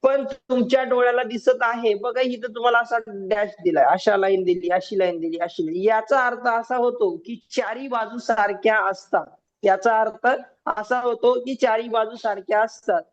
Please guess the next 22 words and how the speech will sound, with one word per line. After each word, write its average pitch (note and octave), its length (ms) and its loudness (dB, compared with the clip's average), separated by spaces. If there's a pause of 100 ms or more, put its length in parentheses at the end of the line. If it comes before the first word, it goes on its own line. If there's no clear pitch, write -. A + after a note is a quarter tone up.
(200)
जसं A3 200 -2
की A3+ 100 -2
आयताला A#3 500 0
कसं A#3+ 300 -8
देतात, A#3+ 360 0 (380)
हे A#3 200 6
आणि A#3 260 0
हे B3 100 -4
असं A#3 240 0
देतात A3+ 220 -2
आणि A3+ 160 -2
हे A3+ 140 4
आणि A3 240 2
असं G#3+ 260 -4
देतात, E3 240 0
म्हणजे A3 460 4 (240)
समोरासमोर C4+ 840 2
बाजू A#3+ 420 -4
सारख्या A3 500 -2
हे A#3+ 380 0
दर्शवतं. G3 640 -4
ओके, G3+ 360 2